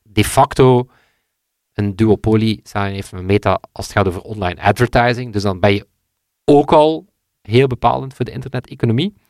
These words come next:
En soms steekt dat Google wel in een interessante, ja, grijze zone tussen, ja,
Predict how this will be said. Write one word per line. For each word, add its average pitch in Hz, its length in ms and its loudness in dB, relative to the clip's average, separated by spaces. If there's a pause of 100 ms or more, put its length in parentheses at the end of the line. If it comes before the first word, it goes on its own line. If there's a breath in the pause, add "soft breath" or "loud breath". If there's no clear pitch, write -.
(880 soft breath)
En 135 140 -2
soms - 420 2 (160)
steekt - 400 -4
dat 117 160 2
Google 135 320 6
wel 117 320 4
in 110 160 -2
een 107 180 -2
interessante, 113 680 -2
ja, 104 440 -2 (460)
grijze 131 540 0
zone 117 420 2
tussen, 120 520 -4
ja, 110 260 -10